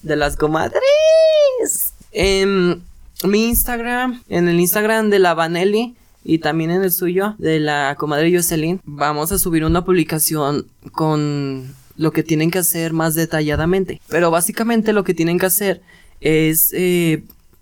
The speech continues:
pues, tomar screenshot de que están siguiendo al podcast y de que, pues, lo están escuchando. Y, pues, lo tienen que subir a sus redes sociales, a Instagram y a Facebook.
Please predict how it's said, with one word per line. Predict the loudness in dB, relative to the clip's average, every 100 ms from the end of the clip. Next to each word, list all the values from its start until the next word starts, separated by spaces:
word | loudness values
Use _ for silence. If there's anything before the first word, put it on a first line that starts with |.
| -14
pues, | -2 2 2 2 -2 -2
tomar | -2 0 0 0
screenshot | -2 -2 0 -2 -2 -4 -2 -4 -8
de | -4 -4 -6
que | -6 -2 -2
están | -2 -4 -4 -4 -4 -4 -4 -4 -4
siguiendo | -2 0 0 0 0
al | 0
podcast | 0 -2 -2 -6 -4
y | -2
de | -2
que, | -4
pues, | -4 -4
lo | -6
están | -6 -2
escuchando. | -2 0 -2 0 0 0 -4 -14 -20 -20 -8
Y, | 0 0
pues, | 2 -2
lo | -2
tienen | 0 -2
que | -2
subir | -4 0 0 0
a | 0
sus | -2
redes | 0 0 0
sociales, | -2 -2 -2 -2 -2 -4
a | -4
Instagram | -2 -2 -2 -2 0 -2
y | -2
a | -2
Facebook. | 0 -2 -4 -10